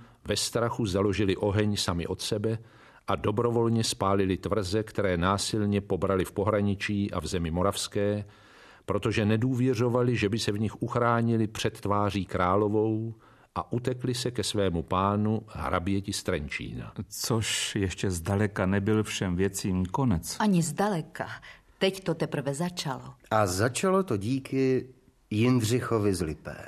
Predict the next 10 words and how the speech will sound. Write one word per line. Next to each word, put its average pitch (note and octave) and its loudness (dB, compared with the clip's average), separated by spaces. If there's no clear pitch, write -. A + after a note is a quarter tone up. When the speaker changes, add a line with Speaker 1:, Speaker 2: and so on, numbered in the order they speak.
Speaker 2:
Tak F2+ -2
a F2+ 0
máme F2 2
ho E2 0
opět C#3+ -2
na F2 -2
scéně F#2+ 2
našich F#2 0
dějin, F#2 2
toho F2 0